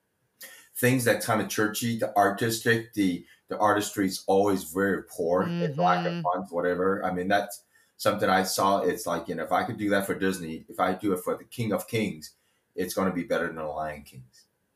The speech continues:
Speaker 2: Yeah, I love that. And I love that you were in there. You're, I mean,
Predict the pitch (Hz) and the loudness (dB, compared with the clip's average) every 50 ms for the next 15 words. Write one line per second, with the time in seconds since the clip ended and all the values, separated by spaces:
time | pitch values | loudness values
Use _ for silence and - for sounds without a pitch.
0 | _ _ - 175 175 170 170 170 165 151 170 196 190 202 202 190 214 226 233 233 | _ _ -2 0 2 4 4 4 4 2 2 2 4 4 4 4 4 4 4 4
1 | 254 262 294 320 320 - 269 220 214 208 220 247 269 285 269 262 254 247 226 - | 4 4 4 2 2 2 2 0 2 0 0 0 0 2 2 2 2 2 2 2
2 | 214 208 196 190 175 165 165 170 185 202 214 233 208 233 233 240 233 214 | 2 0 0 0 0 2 2 0 0 0 0 0 2 2 2 2 2 0